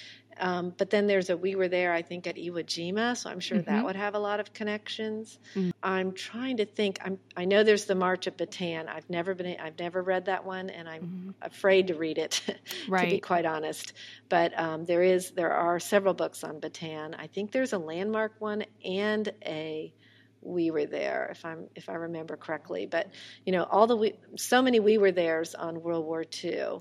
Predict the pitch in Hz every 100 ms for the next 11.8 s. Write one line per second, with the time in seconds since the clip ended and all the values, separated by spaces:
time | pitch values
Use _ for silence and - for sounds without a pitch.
0 | - 202 190 190 185 180 - - 170 175
1 | - 170 160 - - - - 180 175 165
2 | 156 156 160 156 - 165 165 170 165 165
3 | 170 170 175 190 185 185 180 180 180 151
4 | 175 - _ - 156 160 170 - - 185
5 | 185 185 180 175 185 - - - - -
6 | - 180 165 160 160 165 156 156 - 180
7 | 190 175 175 180 185 - 202 185 175 170
8 | 170 - - - 180 180 180 170 175 165
9 | 165 165 160 165 156 156 165 196 262 254
10 | 254 - 202 - 160 160 156 - 165 165
11 | 165 165 170 165 170 160 156 156